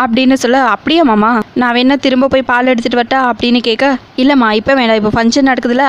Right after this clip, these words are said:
அப்புறம் பாத்துக்கலாம்" அப்படின்னு சொல்ல. எந்த குட்டிச்சாத்தானோ ஆட்டத்தை கலைச்சு விட்டு போயிடுச்சேச்சே அப்படின்னு சொல்லிட்டு ஐஸ்வர்யா யோசிச்சுட்டு இருக்காங்க. ஃபர்ஸ்ட் மாப்பிள்ளைய மனையில உட்கார சொல்லிடுறாங்க. அதுக்கப்புறம் "போய் பொண்ணை கூட்டிட்டு வாங்க" அப்படின்னு சொல்ல மைதிலி போய் தீபாவை கூட்டிட்டு வராங்க. "ஏன் தீபா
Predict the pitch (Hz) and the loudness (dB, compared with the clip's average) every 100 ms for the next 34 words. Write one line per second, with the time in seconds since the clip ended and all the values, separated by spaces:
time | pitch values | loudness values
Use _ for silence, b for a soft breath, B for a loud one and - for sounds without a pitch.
0 | 220 - 262 240 214 214 202 - - - | 0 0 -2 -2 -4 -4 -4 -6 -8 -6
1 | 220 220 247 247 226 247 262 - - 202 | -2 0 0 0 0 0 0 -4 -4 -2
2 | 208 247 247 220 233 233 226 226 254 214 | 0 0 -4 -6 -4 -2 -2 0 0 0
3 | 226 226 214 202 214 262 233 220 202 214 | -2 -4 -4 -4 -2 -2 -2 -2 -2 -2
4 | 208 277 311 - - 277 220 240 240 233 | -2 -2 -2 -6 -8 -6 -2 -2 -2 -2
5 | 233 254 240 233 240 226 220 220 208 202 | 0 0 0 0 0 0 0 -2 -2 -2
6 | 202 208 254 - 262 - 311 294 233 247 | -2 -2 -4 -6 -6 -2 0 0 0 0
7 | 247 233 233 240 233 220 220 220 214 208 | 0 0 0 0 -2 -2 0 0 0 0
8 | 196 240 - 240 247 294 269 269 262 254 | -2 -4 -6 -6 -4 -2 0 -2 0 -2
9 | 233 233 277 262 233 226 226 226 220 214 | 0 0 0 -2 -2 -2 0 -2 -2 0
10 | 233 233 226 247 220 233 247 226 226 226 | 0 0 0 0 0 0 -2 -2 -2 -2
11 | 233 233 220 220 208 202 208 208 269 B | -2 -2 -2 -2 -2 -2 0 -2 -4 B
12 | - 240 302 302 | -4 0 2 2